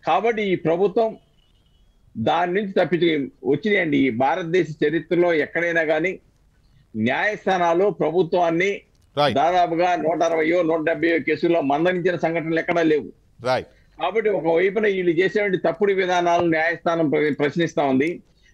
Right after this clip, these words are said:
Speaker 1: రాజ్యాంగపరమైన హక్కులను పరిరక్ష-, పరిరక్షిస్తా ఉంది. ఒకవేళ ఎవరైతే ఇండివిడ్యువల్
Speaker 2: Right,
Speaker 1: గా
Speaker 2: sir.
Speaker 1: ఎగ్జిక్యూటివ్ పనిచేయవలసి ఉందో ఆ ఐఏఎస్లు, ఐపీఎస్లు సక్రమంగా పనిచేయకపోతే వాళ్ళకి శిక్షలు కూడా, వారెంట్లు కూడా ఇచ్చేటువంటి పరిస్థితి కొనసాగుతోంది.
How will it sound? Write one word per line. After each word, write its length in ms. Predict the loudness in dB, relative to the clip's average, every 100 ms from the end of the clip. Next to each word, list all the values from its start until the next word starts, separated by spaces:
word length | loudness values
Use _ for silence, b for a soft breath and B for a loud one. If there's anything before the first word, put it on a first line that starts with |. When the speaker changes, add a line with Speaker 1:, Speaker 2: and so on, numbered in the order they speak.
| -4
Speaker 1:
రాజ్యాంగపరమైన 1300 | -2 0 0 -2 0 0 0 0 0 0 0 0 0
హక్కులను 340 | 0 0 0 0
పరిరక్ష-, 760 | 0 -2 -2 0 0 2 0 0
పరిరక్షిస్తా 540 | -2 -4 -4 -4 -2
ఉంది. 400 | 0 2 0 -4 -12 _ _ _ -6
ఒకవేళ 440 | -2 0 0 0
ఎవరైతే 840 | 0 0 0 0 0 -2 -2 -6 _
ఇండివిడ్యువల్ 500 | 0 2 2 2 2
Speaker 2:
Right, 140 | 4 4
Speaker 1:
గా 60 |
Speaker 2:
sir. 60 | 2
Speaker 1:
ఎగ్జిక్యూటివ్ 680 | 2 0 -4 -8 -18 _ -6
పనిచేయవలసి 480 | -2 -2 -2 -2
ఉందో 480 | 0 2 2 0 -4 -6 -2
ఆ 180 | 0 0
ఐఏఎస్లు, 580 | 0 0 -2 -2 2
ఐపీఎస్లు 680 | 2 2 0 0 -2 0 0
సక్రమంగా 480 | 0 -2 -4 0 0
పనిచేయకపోతే 1000 | -2 -2 -2 -2 -2 -2 -2 -2 -4 -10 _ _ _ -2
వాళ్ళకి 320 | 0 0 -2
శిక్షలు 460 | -4 -6 -2 0 2
కూడా, 220 | 2 2
వారెంట్లు 500 | 2 0 0 -2 0
కూడా 180 | 0 0
ఇచ్చేటువంటి 320 | 0 -2 -2
పరిస్థితి 380 | -2 -4 -4 -2
కొనసాగుతోంది. 720 | 0 0 -2 -2 -4 -6